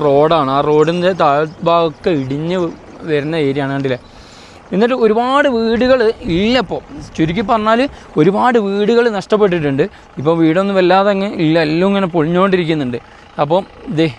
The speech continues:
ഇതാണ് പുഴ വരുന്നത്. പുഴയിൽ ഇപ്പം വെള്ളവും കാര്യങ്ങളൊക്കെ കുറവാണെങ്കിലും ഇതൊക്കെ, ഏ, ഇങ്ങനെ ഉരുൾപൊട്ടൽ വന്നിട്ട് എന്തായതായിരിക്കാം, പിന്നെ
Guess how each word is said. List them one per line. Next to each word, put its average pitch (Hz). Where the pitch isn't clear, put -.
ഇതാണ് 165
പുഴ 151
വരുന്നത്. 156
പുഴയിൽ 165
ഇപ്പം 220
വെള്ളവും 196
കാര്യങ്ങളൊക്കെ 180
കുറവാണെങ്കിലും 151
ഇതൊക്കെ, 196
ഏ, -
ഇങ്ങനെ 208
ഉരുൾപൊട്ടൽ 214
വന്നിട്ട് 214
എന്തായതായിരിക്കാം, 202
പിന്നെ 185